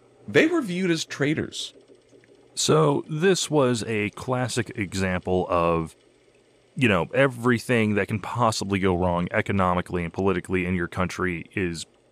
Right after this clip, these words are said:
Speaker 2: going wrong. So you find a military cause to rally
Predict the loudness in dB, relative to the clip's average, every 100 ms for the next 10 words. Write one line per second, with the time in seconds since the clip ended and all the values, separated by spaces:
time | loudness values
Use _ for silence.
0 | _ _ -4 4 4 4 2 0 -2 -4
1 | -8 -14 _ _ _ _ _ _ _ -6
2 | 0 2 4 4 2 -2 _ _ _ _
3 | _ _ _ _ -4 -4 0 2 4 2
4 | 0 -2 -6 _ _ _ -12 -6 0 4
5 | 4 4 2 2 2 -2 -6 _ -2 2
6 | 4 2 0 -2 -2 2 4 4 4 2
7 | 0